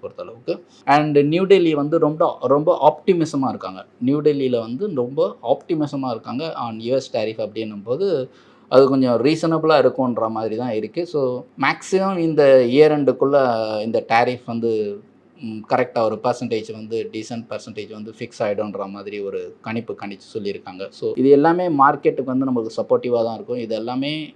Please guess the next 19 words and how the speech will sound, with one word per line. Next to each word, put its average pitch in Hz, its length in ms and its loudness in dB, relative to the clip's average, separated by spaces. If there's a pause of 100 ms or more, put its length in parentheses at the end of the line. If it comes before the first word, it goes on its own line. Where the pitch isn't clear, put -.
(140)
நமக்கு 110 260 -12 (100)
சப்போர்ட்டிவா 123 380 0
இருந்தா 113 200 -6
மார்க்கெட் 113 440 -10
வந்து 101 260 -12
டெஃபினட்டா 113 560 -12
வந்து 104 240 -10
நியூ 120 200 -4
ஹை 113 180 -2
பிரேக் 98 360 -10
பண்றதுக்கு 98 400 -18
there 101 180 -8
is - 120 -14
a 127 120 -10
huge 113 160 -8 (160)
probability. 98 600 -8 (380)
So, 104 180 2
அதுதான் 104 360 0
வந்து 101 260 -2